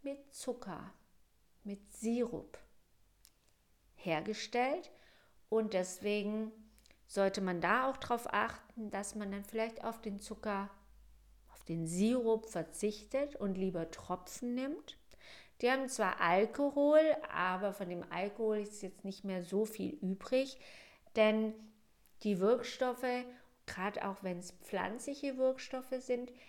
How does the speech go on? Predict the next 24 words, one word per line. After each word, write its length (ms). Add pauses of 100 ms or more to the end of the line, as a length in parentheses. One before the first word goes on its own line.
(220)
da 160
muss 240
der 200
Wirkstoff 500
ja 180 (100)
erstmal 480 (280)
aus 320
der 140
Pflanze 580
rauskommen 1040 (240)
und 260
rausgeholt 680
werden 320
und 100
das 180
macht 300
man 140
einfach 340
mit 160 (100)
Alkohol. 720 (120)
Aber 480 (1200)
der 200
ist 300 (1900)
nachher 640